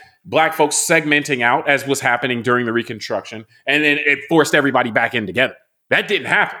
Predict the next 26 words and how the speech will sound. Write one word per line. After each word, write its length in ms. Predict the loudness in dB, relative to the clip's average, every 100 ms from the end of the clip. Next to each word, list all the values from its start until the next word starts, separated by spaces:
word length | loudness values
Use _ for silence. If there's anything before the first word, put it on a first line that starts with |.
| -16
you 120 | -8 -4
know, 120 | -4
in 100 | -4
this 180 | -8 -10
instance. 320 | -14 -12 -4
So 300 | 0 0 0 -8 _ _
the, 320 | 2 4 2
the 180 | 0 0
energy, 500 | 0 2 0 -2 -2
re-, 180 | 0 0
the 120 | 0
reactive 800 | 0 4 4 4 2 0 0 0
backlash 640 | 0 0 0 0 2 0 -2
energy 400 | 2 2 0 -2
that 180 | -4 -4
came, 560 | -4 -4 -4 -6 -8 -14 _ -2
and, 160 | -2
you 220 | -2 -4 2
know, 160 | 4
is 80 | 4
still 340 | 2 2 2
here 260 | 2 0 0
to 120 | -2
some 240 | -2 -2 -2
degree, 400 | -8 -6 -6 -8 _ _ _ _ _ _ _ -2
did, 240 | 2 2